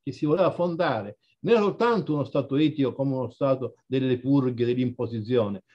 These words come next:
ma era uno Stato del coinvolgimento. Questo era il grande miraggio, la grande sfida, la grande scommessa che in quegli anni fu fatta. E sotto questo aspetto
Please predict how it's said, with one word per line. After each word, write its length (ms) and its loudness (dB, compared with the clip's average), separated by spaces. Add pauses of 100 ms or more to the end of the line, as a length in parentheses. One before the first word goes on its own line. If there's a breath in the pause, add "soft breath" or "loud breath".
(100)
ma 220 0
era 100 2
uno 180 0
Stato 380 -2
del 240 -2
coinvolgimento. 1300 0
Questo 320 0
era 80 2
il 100 0
grande 600 -4
miraggio, 580 2
la 80 0
grande 340 0
sfida, 420 -4 (120 loud breath)
la 100 -2
grande 320 4
scommessa 760 -2 (160)
che 120 0
in 80 2
quegli 320 0
anni 360 0
fu 240 -10
fatta. 380 -6
E 40 -10
sotto 280 -6
questo 260 0
aspetto 760 -6